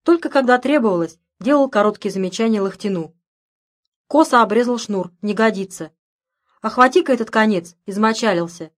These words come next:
Нет, в гильзу я сам, это опасно без сноровки". Кроличья шапка его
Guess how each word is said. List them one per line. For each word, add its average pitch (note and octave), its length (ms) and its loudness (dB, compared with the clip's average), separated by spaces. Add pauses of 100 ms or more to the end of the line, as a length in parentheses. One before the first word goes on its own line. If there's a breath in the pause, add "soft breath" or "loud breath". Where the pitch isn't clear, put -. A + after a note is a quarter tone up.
(520)
Нет, - 380 2
в F#3+ 100 -14
гильзу B3 320 4
я B3 180 2
сам, F#3+ 360 0 (220)
это A#3 200 4
опасно A3+ 380 4
без F3 140 -10
сноровки". F3 580 -4 (1400)
Кроличья D4 480 4
шапка D4 400 -2
его E3 320 -4